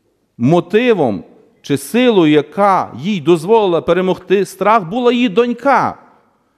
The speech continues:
Ми всі, дорогі у Христі, не є герої великі. Є війна, так?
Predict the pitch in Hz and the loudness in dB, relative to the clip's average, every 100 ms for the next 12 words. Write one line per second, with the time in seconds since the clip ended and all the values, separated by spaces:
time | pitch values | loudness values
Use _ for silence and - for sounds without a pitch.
0 | _ _ _ _ _ _ 131 135 208 143 | _ _ _ _ _ _ -6 -4 -6 -2
1 | 135 131 123 127 123 - 151 135 139 131 | 2 4 2 -2 -6 -8 -2 0 2 2
2 | 113 113 120 104 98 95 87 98 120 160 | 2 2 2 2 2 0 -2 -4 -2 0
3 | 160 151 131 87 151 156 160 - | 0 0 0 0 0 -2 -4 -14